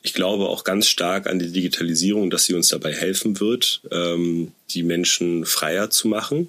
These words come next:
Das heißt, dass wir nicht mehr arbeiten müssen, sondern nur noch die Jobs machen, auf die wir wirklich Bock haben. Das wünsche ich mir zumindest. Dass Kunst frei ist, frei von, äh, kommerziellen Hintergedanken, vor allem Musik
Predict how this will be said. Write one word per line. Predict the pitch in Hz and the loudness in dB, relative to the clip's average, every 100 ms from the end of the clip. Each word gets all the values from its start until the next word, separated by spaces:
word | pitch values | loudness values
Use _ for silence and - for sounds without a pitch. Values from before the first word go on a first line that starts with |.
| - | -6
Das | - - | -2 0
heißt, | 87 - - | 2 2 2
dass | - - | 2 2
wir | 85 | 0
nicht | 82 - | 0 -2
mehr | 85 | -2
arbeiten | 80 82 82 87 | -2 -4 -4 -2
müssen, | 87 - 113 | 2 2 2
sondern | - 82 82 | 2 0 0
nur | 85 87 | 0 0
noch | - | -2
die | 95 | -2
Jobs | - 85 - - - - - - - _ | -2 0 0 0 -4 -12 -12 -12 -16 _
machen, | 92 101 - 104 98 - | 0 0 0 0 0 -2
auf | - 90 | -4 -4
die | - 85 | -2 -2
wir | 87 - | -2 -2
wirklich | 85 78 - | -4 -4 -6
Bock | 98 - | -6 -4
haben. | 123 127 151 - _ _ _ _ _ _ - | -4 -2 -4 -4 _ _ _ _ _ _ -6
Das | 87 87 - | -2 2 2
wünsche | 92 - | 2 2
ich | 104 | 0
mir | 98 | 2
zumindest. | - 98 110 131 - - - - - - - | 2 2 2 2 0 -4 -14 -12 -12 -10 -4
Dass | 90 - | 0 0
Kunst | - 127 - - | 0 2 4 4
frei | - 107 | 4 2
ist, | 123 131 139 - - - | 0 2 2 2 0 -8
frei | - - 98 101 | -4 0 0 0
von, | - 92 90 87 - | 0 0 2 0 0
äh, | 87 | -2
kommerziellen | - 98 87 92 90 | 0 0 2 2 2
Hintergedanken, | 101 117 107 101 101 - | 2 0 0 0 -2 -2
vor | - - 92 | -2 -2 0
allem | 92 | 2
Musik | 92 87 110 147 - | 2 4 2 0 -6